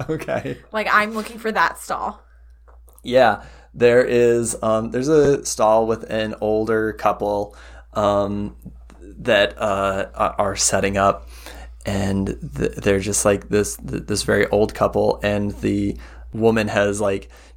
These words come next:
Speaker 1: just, like, cooked up some food for her and her husband as they're, as they're setting up.
Speaker 2: Mm-hmm.
Speaker 1: And, um,
Speaker 2: I walk up to the counter, and I go, put my hands on the thing,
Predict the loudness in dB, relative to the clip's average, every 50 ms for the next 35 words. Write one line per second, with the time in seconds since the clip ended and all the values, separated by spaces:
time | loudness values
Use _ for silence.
0 | -16 -8 -2 0 2 2 2 4 2 2 2 0 -6 -12 -20 -20 -20 -20 -20 -20
1 | -20 -20 -18 -12 -4 -2 0 0 2 4 2 2 2 0 -4 -4 -4 -2 -2 -4
2 | -4 -4 -2 -2 -2 -2 0 0 0 0 2 2 2 2 0 -2 -4 -4 -6 -4
3 | -2 -2 -2 -2 -2 -4 -4 -4 -2 -2 -2 -2 0 0 0 0 0 -2 -4 -6
4 | -6 -6 -6 -4 -2 -2 -2 0 0 0 -2 -2 -4 -10 -20 -14 -10 -6 -6 -6
5 | -6 -8 -12 -16 -18 -20 -20 -18 -12 -8 -6 -4 -4 -2 0 2 2 4 4 2
6 | 2 0 -2 -4 -6 -12 -16 -18 -18 -18 -18 -18 -20 -20 -20 -20 -18 -18 -18 -20
7 | -18 -18 -18 -18 -16 -10 -6 -4 0 0 0 0 0 -2 -4 -2 -2 -2 0 0
8 | 2 2 2 2 0 -2 -4 -6 -12 -18 -18 -18 -18 -18 -18 -18 -18 -14 -6 -2
9 | 2 2 2 4 4 4 2 2 0 -6 -12 -18 -20 -20 -20 -18 -18 -16 -12 -8
10 | -6 -2 -2 0 2 2 4 4 4 2 2 0 -2 -4 -8 -12 -10 -4 0 2
11 | 4 4 4 4 4 2 2 0 -2 -6 -14 -16 -18 -18 -18 -6 0 2 2 2
12 | 2 0 -2 -6